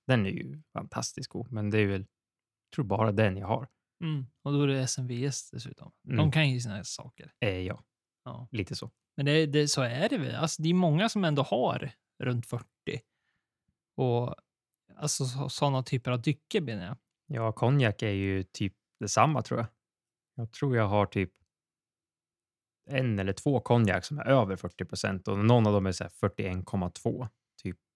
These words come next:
Speaker 1: de där Frappin vi drack. Den
Speaker 2: Ändå spännande.
Speaker 1: Ja, att de håller sig där, där nere. Sen tror jag har någon så här Cellar Master Select. Den tror jag typ är på fyrtiofem. Så det är fortfarande inte så starkt.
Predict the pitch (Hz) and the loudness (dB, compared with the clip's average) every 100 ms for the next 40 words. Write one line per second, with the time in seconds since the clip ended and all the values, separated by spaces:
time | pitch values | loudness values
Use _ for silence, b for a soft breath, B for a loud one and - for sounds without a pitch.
0 | 101 95 98 98 90 - - 98 110 104 | -6 -4 0 0 -2 -12 -2 0 2 2
1 | 98 104 101 _ - 120 110 - - _ | -2 -8 -10 _ -6 -4 -4 -8 -14 _
2 | _ _ _ _ _ _ _ _ _ _ | _ _ _ _ _ _ _ _ _ _
3 | _ 147 147 190 - 180 214 - - - | _ 2 2 2 0 0 0 -4 -10 -20
4 | _ _ - 107 143 - - 117 104 101 | _ _ -2 2 2 -2 -10 0 2 4
5 | 120 151 98 - 95 92 95 - 113 104 | 6 6 4 0 0 0 -2 -4 -2 0
6 | 95 98 110 110 101 110 104 95 104 104 | 2 2 2 0 0 2 4 4 4 4
7 | 95 - - 101 92 95 98 92 - 92 | 2 -2 0 0 0 0 0 0 -2 -4
8 | - 101 95 - _ - _ _ _ - | -2 -2 -2 -4 _ -20 _ _ _ -4
9 | 101 - 92 98 101 - - - - - | -4 -2 -4 -4 -8 -10 -12 -12 -14 -14
10 | - - 127 _ _ _ _ _ _ _ | -8 -8 -8 _ _ _ _ _ _ _
11 | _ _ _ - 95 95 127 117 98 95 | _ _ _ -6 -4 0 0 2 2 2
12 | 104 110 101 95 90 - - - | 0 -2 -2 -2 -4 -4 -6 -10